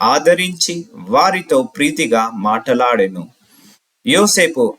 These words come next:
అతని తండ్రి కుటుంబపు వారును ఐగుప్తులో నివసించిరి. యోసేపు నూట పది సంవత్సరములు బ్రతికెను. యోసేపు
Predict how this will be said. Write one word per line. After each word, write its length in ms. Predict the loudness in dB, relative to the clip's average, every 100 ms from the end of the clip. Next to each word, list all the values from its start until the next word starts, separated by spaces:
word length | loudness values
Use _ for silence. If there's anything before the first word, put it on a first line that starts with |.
| -2
అతని 300 | 0 0 0
తండ్రి 360 | 0 0 0
కుటుంబపు 580 | 0 2 2 2 -2 0
వారును 580 | 2 2 2 0 -2 -6 -6
ఐగుప్తులో 720 | -2 0 0 -2 0 4 4 2
నివసించిరి. 760 | 0 0 0 0 -4 -6 -8 -14 _ _ -20 _ -4
యోసేపు 720 | 2 2 2 0 0 -2 -4 -4
నూట 280 | 0 0 2
పది 280 | 2 0 0
సంవత్సరములు 840 | -2 0 0 0 0 2 0 -2 -6
బ్రతికెను. 640 | -4 -2 -4 -6 -6 -8 _ -8
యోసేపు 720 | 0 2 2 2 -2 -2 -6